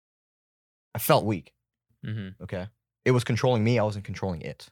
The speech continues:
Speaker 1: And that's the problem. You have to realize how strong do you wanna be, first of all?
Speaker 2: Yeah.
Speaker 1: Okay. Do you care about being strong?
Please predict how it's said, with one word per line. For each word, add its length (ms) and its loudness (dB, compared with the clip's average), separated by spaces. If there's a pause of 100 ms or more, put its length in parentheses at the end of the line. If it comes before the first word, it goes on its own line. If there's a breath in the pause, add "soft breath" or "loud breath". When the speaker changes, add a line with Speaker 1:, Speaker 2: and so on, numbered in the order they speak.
(120)
Speaker 1:
And 100 -10
that's 200 -12
the 80 -10
problem. 360 -10 (340 soft breath)
You 100 4
have 100 4
to 80 2
realize 540 2 (280)
how 140 6
strong 400 4
do 60 0
you 80 2
wanna 180 2
be, 160 -4
first 280 -16
of 60 -20
all? 180 -16 (280)
Speaker 2:
Yeah. 220 -12 (340)
Speaker 1:
Okay. 260 -6 (120)
Do 80 -2
you 100 2
care 260 4
about 160 4
being 140 0
strong? 380 -4